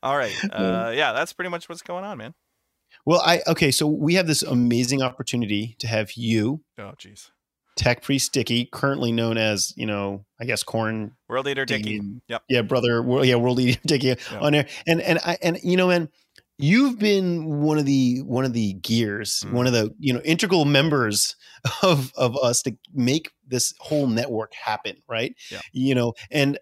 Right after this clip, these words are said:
Speaker 2: I don't think a lot of people know you. And I thought, "Hey, let's get, get to know a Tech Priest slash World Eater."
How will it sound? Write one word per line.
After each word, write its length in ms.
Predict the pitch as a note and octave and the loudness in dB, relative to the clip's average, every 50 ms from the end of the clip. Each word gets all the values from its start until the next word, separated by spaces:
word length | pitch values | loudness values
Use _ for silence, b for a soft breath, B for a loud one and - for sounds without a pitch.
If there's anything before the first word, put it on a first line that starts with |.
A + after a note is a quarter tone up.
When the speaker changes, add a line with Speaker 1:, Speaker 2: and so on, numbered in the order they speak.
| _ _ _ - | _ _ _ -2
Speaker 2:
I 60 | D#3+ | 0
don't 120 | B3+ E4 D#4+ | 0 0 0
think 120 | D#4+ D4+ C#4 | 0 0 2
a 40 | |
lot 80 | C4 A#3+ | 2 2
of 40 | C4+ | 2
people 160 | B3+ A#3 A3+ | 0 0 2
know 100 | A3 A#3 | 2 2
you. 260 | D4+ D4+ F#3 B2 A#2+ - _ - | 2 2 2 0 -2 -4 _ -2
And 100 | D#3+ G3 | -2 0
I 20 | |
thought, 220 | G#3 G#3+ G#3+ G#3+ - | 0 0 0 2 2
"Hey, 120 | A#3 G#3+ | 2 2
let's 160 | F3+ G3 - | 2 2 0
get, 320 | - A#3 G#3+ G#3 D#3+ D3+ - | 0 -2 -2 -2 -4 -4 -2
get 160 | F#3 F#3 F#3 | -2 -2 0
to 80 | - G3 | 0 -2
know 140 | F#3+ F#3+ | 0 0
a 40 | F#3+ | 0
Tech 220 | - G3+ G3+ - - | 0 0 -2 -2 -2
Priest 360 | C3 A#2+ A#2 - - - - | -2 -2 -2 -4 -4 -4 -2
slash 320 | - D3 D3 D3 C3+ - | 0 0 0 0 0 -2
World 180 | D3 D#3+ E3 C#3+ | -2 -2 0 0
Eater." 200 | A#2+ A#2+ B2 B2 | 0 -2 -4 -8